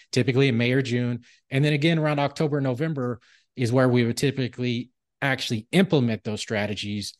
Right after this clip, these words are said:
in order to make sure, number one, that we get it done,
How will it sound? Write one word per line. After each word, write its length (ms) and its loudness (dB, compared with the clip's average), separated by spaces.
in 160 2
order 260 2
to 240 -4
make 220 -2
sure, 240 -4
number 180 0
one, 280 2
that 80 -2
we 100 -2
get 140 2
it 100 -4
done, 320 0